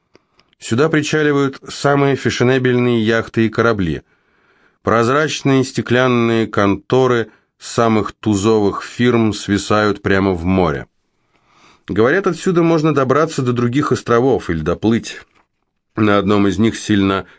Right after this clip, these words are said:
размножились кролики. Теперь их отстреливают, так говорят.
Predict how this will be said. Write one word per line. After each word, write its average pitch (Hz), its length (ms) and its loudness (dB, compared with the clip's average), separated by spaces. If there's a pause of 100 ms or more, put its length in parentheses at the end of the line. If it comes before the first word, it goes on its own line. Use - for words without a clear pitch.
размножились 101 680 0
кролики. 85 600 0 (1080)
Теперь 110 300 0
их 101 140 -2
отстреливают, 80 840 -4
так 80 220 -4
говорят. 82 500 -2